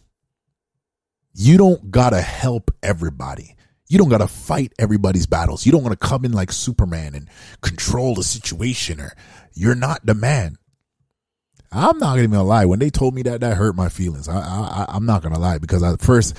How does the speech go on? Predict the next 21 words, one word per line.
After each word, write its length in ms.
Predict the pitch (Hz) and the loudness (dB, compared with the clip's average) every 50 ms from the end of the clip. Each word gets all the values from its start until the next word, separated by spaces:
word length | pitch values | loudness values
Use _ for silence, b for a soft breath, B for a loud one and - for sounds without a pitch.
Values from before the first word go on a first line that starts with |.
| B B B | B B B
the 60 | - | -6
first 260 | - - 147 151 135 - | -2 0 2 2 2 2
thing 120 | 123 110 | 0 0
I 80 | 101 - | 0 0
thought 240 | - 98 98 85 | 2 0 0 0
was, 180 | 92 92 80 - b b b b b b b b b b _ | 0 -2 -2 -4 b b b b b b b b b b _
"How 380 | _ - - 113 127 147 160 160 | _ -10 -4 0 2 4 6 6
am 100 | 151 143 | 4 4
I 140 | 143 143 139 | 2 0 0
being 280 | 135 123 123 113 104 | 0 0 2 2 2
ridiculed 680 | 95 92 107 131 135 107 - - 95 90 85 82 - - | 2 4 4 4 4 4 2 2 2 2 2 2 0 -2
for 120 | - 82 | -4 -4
helping 460 | - - - 123 123 120 - 101 90 | -4 -2 0 2 2 2 2 0 0
somebody? 440 | 87 - - 85 78 71 69 67 - | 0 -2 -2 -4 -4 -4 -6 -8 -8
How 280 | - - 120 135 151 156 | -6 -2 0 2 4 4
is 220 | 135 104 92 92 | 2 2 0 -2
this 200 | 98 120 117 - | 0 0 0 0
guy 460 | - - 98 101 101 87 76 71 78 - _ _ _ _ _ _ _ _ _ _ _ _ _ 90 | -2 -4 -2 0 0 0 -2 -6 -10 -14 _ _ _ _ _ _ _ _ _ _ _ _ _ 0
going 280 | 92 110 110 110 107 98 | 4 6 6 6 6 4
against 360 | 98 92 101 98 92 87 90 | 2 2 2 2 2 0 0
me 360 | 95 117 120 104 87 85 85 | 0 2 2 2 0 -2 -4